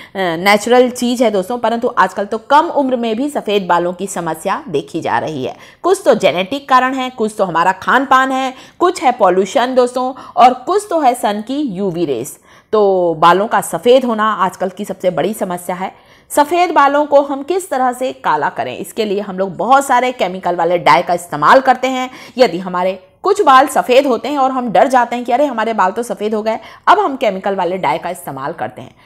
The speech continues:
परंतु दोस्तों इससे आपके सारे बाल सफेद हो जाते हैं, बल्कि बालों की जड़ भी कमज़ोर होने लगती है, हेयर फॉल भी होने लगता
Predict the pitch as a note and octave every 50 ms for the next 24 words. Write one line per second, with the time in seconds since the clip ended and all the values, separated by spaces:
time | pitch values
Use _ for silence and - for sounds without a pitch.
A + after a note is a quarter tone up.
0 | _ _ - C4+ C4+ C4 B3+ B3 C4 C4 A3 A#3 A#3 A#3 - B3+ A#3+ A#3+ A#3+ -
1 | - C4+ B3+ A3+ F#3+ - - - A#3 B3 - - - C4 A#3 A#3+ C4 C#4+ D#4 D#4+
2 | C#4+ C#4+ C#4+ C#4 C#4+ C#4 D4 C4 C#4+ C4+ C4 C#4 C4+ C4+ C4 C4 C4 C4 C#4 C#4
3 | C4+ C4+ C4+ C4+ - _ - _ - A3 A3+ A3+ A3+ B3+ A#3 G3+ F#3+ F#3+ G3 G#3
4 | G#3+ - C#4+ A#3+ E3 F#3+ F#3+ F#3+ F#3+ F#3+ A3+ C4+ C#4 - G3+ F#3+ F#3 F3+ G#3+ A#3+
5 | C#4 A#3+ A3 G#3 G3 G3 G3 F3+ F3 - - - G3+ G#3+ G#3+ - _ _ _ _
6 | - G3+ G3+ F#3+ F#3+ - - F3 E3 E3+ E3+ A3 D4+ - - D3+ C#3+ C3 - -
7 | - -